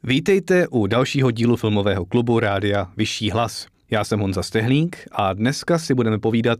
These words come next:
o snímku Síla psa, který je největším favoritem na letošních Oscarech. Pokud znáte filmografii Jane Campionové, tak určitě víte, že většina jejich filmů není pro masy.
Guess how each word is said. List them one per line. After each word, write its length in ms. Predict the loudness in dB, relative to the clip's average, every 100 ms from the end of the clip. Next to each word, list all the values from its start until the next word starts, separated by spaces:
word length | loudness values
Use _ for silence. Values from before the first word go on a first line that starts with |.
| -4
o 80 | -8
snímku 540 | -4 -4 -2 -2 -2 -6
Síla 400 | -10 -8 -4 -6
psa, 340 | -4 0 0 -2 _ -4
který 300 | 0 2 2
je 100 | 2
největším 460 | 2 0 0 -4
favoritem 680 | -2 0 0 0 0 0 0
na 120 | -4
letošních 540 | -4 -2 -4 -2 -4 -4
Oscarech. 560 | -6 -6 -6 -10 -20 _ _ _ _
Pokud 280 | -2 0 0
znáte 520 | 2 2 2 2 0
filmografii 760 | 0 0 2 0 -4 -2 0 0
Jane 180 | -2 -4
Campionové, 760 | -6 -4 -4 -2 -2 0 0 0
tak 320 | -4 -4 -2
určitě 340 | -2 0 0
víte, 340 | 0 0 0 0
že 160 | 0
většina 340 | 0 0 0 2
jejich 260 | 2 0
filmů 480 | -2 0 2 2 0 -4
není 320 | -4 -2 0 0
pro 180 | -2
masy. 320 | -2 -4 -8